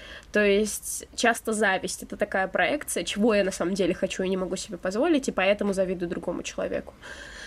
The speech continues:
Э, то есть всё это в итоге оказывается про нас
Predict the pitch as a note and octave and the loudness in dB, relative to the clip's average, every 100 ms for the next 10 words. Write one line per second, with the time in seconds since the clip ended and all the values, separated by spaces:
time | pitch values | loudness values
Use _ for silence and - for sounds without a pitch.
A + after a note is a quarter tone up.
0 | - - - G3 G3 F#3+ G3+ - - - | -16 -8 -2 0 2 2 0 -2 2 8
1 | C4+ G4+ C#4 B3+ A#3+ A3 A3 A#3+ A3+ G3 | 10 10 4 6 6 6 4 2 4 0
2 | F3+ - - C4+ A#3+ A#3 G#3+ G#3+ D4+ D4+ | -2 -8 0 4 6 6 6 6 4 2
3 | - | -4